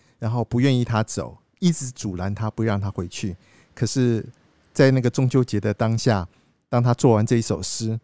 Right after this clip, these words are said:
唐玄宗就说：“好吧，既然你这么思故乡，我就让你回去好了。”王维啊，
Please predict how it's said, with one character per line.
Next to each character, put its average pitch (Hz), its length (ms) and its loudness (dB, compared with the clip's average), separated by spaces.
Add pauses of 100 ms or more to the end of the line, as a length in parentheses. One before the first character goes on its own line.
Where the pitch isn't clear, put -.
(300)
唐 107 160 -4
玄 104 180 -4
宗 107 180 -4
就 107 140 -4
说 101 380 -2 (320)
：“好 82 140 -8
吧， 101 220 -4
既 117 160 -6
然 104 160 -2
你 90 260 -10 (380)
这 139 140 2
么 101 380 2
思 117 560 -2
故 113 180 0
乡， 107 320 0 (260)
我 101 100 -10
就 104 120 -2
让 107 180 0
你 90 80 -2
回 87 180 -6
去 110 200 -4
好 - 180 -8
了。” 82 160 -18 (180)
王 131 260 6
维 120 200 8
啊， 120 300 0